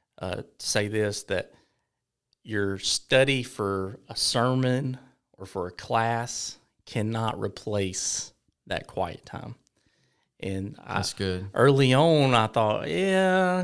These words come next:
Speaker 1: you know, but I'm still in the Bible, you know, I'm still learning." But I've learned just in, in my short years of ministry is way different. It's
Speaker 2: Oh,
Speaker 1: way
Speaker 2: a hundred percent.
Speaker 1: different. I do not get what I, uh,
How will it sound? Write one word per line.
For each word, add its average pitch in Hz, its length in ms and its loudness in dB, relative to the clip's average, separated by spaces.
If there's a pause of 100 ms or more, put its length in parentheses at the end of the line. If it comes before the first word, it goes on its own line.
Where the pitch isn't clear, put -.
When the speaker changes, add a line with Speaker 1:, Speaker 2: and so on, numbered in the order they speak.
Speaker 1:
you 185 100 -2
know, 175 200 0
but 165 120 0
I'm 160 80 2
still 170 260 0
in 175 60 0
the 170 60 -2
Bible, 131 540 2
you 131 120 0
know, 131 100 -2
I'm 139 80 -2
still 143 320 0
learning." 139 520 2 (540)
But 104 140 2
I've 131 240 4
learned 117 640 0
just - 260 -6
in, 104 320 -4
in 113 160 -4
my 113 380 2 (500)
short - 380 -6
years 110 240 -4
of 107 60 -6
ministry 104 640 -4 (920)
is 104 300 -2
way 95 260 0
different. 90 400 -10 (320)
It's - 180 -2
Speaker 2:
Oh, 143 160 2
Speaker 1:
way 92 80 4
Speaker 2:
a - 20 2
hundred 143 240 8
percent. 127 520 4
Speaker 1:
different. 104 160 -4
I - 20 -10
do 107 160 -2
not 107 260 -2
get 104 360 -2
what 113 220 -6
I, 95 160 -4 (520)
uh, - 140 -16